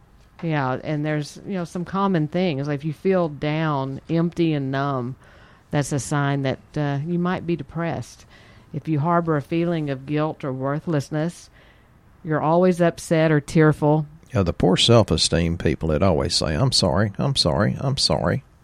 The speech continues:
Speaker 1: Right. It's really hard on the other people that always try to bring 'em up, too. You know, there are some natural products that you can take that help with that. Um,
Speaker 2: Mm-hmm.
Speaker 1: our favorite one is probably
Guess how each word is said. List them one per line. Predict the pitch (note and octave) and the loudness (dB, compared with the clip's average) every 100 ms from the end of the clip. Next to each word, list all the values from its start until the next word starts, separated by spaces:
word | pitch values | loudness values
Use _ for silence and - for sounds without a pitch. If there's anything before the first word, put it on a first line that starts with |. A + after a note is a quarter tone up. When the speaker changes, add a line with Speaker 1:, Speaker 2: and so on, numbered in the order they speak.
| _ _ _ _ - | _ _ _ _ -16
Speaker 1:
Right. | E3 D3 C#3+ D3 B2+ - - - | -10 -8 -4 -4 -4 -8 -14 -8
It's | D3+ F#3 | -4 0
really | F#3 D3 | 0 0
hard | D#3 D#3 | 0 0
on | D3 | -2
the | D3 | 0
other | D3+ D3+ | -2 -2
people | D3+ C3+ C#3 | -4 -4 -4
that | C#3 | -2
always | D3 D3 - | 0 -2 -2
try | E3 D3 | -2 -2
to | D3 | -2
bring | D3+ D3 | -2 -2
'em | C#3+ | 0
up, | D#3 - | -2 -2
too. | - E3+ D3 | -2 -2 0
You | D#3+ | 0
know, | D#3+ | 2
there | D3+ D3+ | 2 2
are | E3 F3 | 2 0
some | E3 D3 | -2 -2
natural | D3+ D#3 E3 C#3 | 0 0 -2 -2
products | E3 D#3+ D#3 C#3 | 0 0 0 -2
that | D3 - | -4 -2
you | D3 | -4
can | - C3+ | -2 -4
take | D3 D3+ - | -2 -4 -4
that | A#2 | -4
help | C3 D3 D3 | -2 -2 -2
with | C3 B2+ | -4 -4
that. | B2 A#2 - - - - - - - | -4 -4 -6 -14 -20 -20 -20 -12 -6
Um, | C#3 B2+ A#2+ | -4 -4 -2
Speaker 2:
Mm-hmm. | E3 A2+ C3+ - - | 0 2 2 0 -8
Speaker 1:
our | D3 E3 | -6 -6
favorite | - D3 D#3 D3+ D3 - | -4 0 0 0 -4 -4
one | C#3 C#3 | -4 -4
is | B2+ - | -4 -6
probably | - D3+ D3+ C#3 - C#3 A#2+ | 0 2 2 0 0 -2 -4